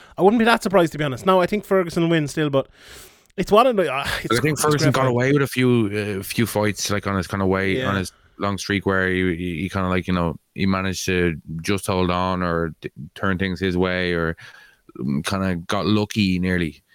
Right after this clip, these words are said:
Speaker 1: Mm-hmm.
Speaker 2: Like, you know, um, you know, that slippy canvas obviously was a bit unlucky for him in the Lando, <laughs> Lando Fernandez fight. It had nothing to do with getting punched in the face.
Speaker 1: Hmm.
Speaker 2: But, uh, obviously, obviously, uh, he's a very good
Speaker 1: <laughs> I ju-,
Speaker 2: fighter.
Speaker 1: I just
Speaker 2: He's
Speaker 1: got
Speaker 2: just
Speaker 1: that
Speaker 2: not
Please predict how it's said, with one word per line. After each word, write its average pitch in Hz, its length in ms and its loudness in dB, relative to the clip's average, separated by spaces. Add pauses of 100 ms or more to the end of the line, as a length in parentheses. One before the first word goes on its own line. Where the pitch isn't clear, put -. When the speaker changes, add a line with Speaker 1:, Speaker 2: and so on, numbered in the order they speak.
(360)
Speaker 1:
Mm-hmm. 139 100 -16
Speaker 2:
Like, 92 300 -2
you 98 80 -6
know, 92 320 0
um, 90 1120 -6
you 98 120 -4
know, 95 200 0
that 95 140 -2
slippy 101 300 -4
canvas 95 420 -2
obviously 90 260 -2
was 87 120 -2
a 87 40 -2
bit 90 120 -2
unlucky 92 380 0
for 92 180 -4
him 87 100 2
in 85 80 2
the 82 80 0
Lando, 87 640 -2
<laughs> 55 100 -12
Lando 113 320 -2
Fernandez 127 840 -2
fight. 123 260 0
It 101 80 -4
had 117 100 0
nothing 107 140 0
to 104 60 -2
do 92 100 2
with 98 100 4
getting 98 140 -2
punched 101 280 -4
in 95 40 -2
the 92 80 2
face. 92 320 -2 (400)
Speaker 1:
Hmm. 117 220 -16
Speaker 2:
But, 98 120 2
uh, 87 240 -2 (440)
obviously, 95 560 0
obviously, 92 520 -2
uh, 87 480 -2
he's 90 140 -6
a 87 60 -6
very 95 180 0
good 90 200 -2
Speaker 1:
<laughs> - 40 -16
I 185 60 -2
ju-, - 60 0
Speaker 2:
fighter. - 160 0
Speaker 1:
I 170 40 2
just 175 60 4
Speaker 2:
He's 170 100 0
Speaker 1:
got 160 180 4
Speaker 2:
just 120 180 0
Speaker 1:
that 127 40 -4
Speaker 2:
not 123 300 -6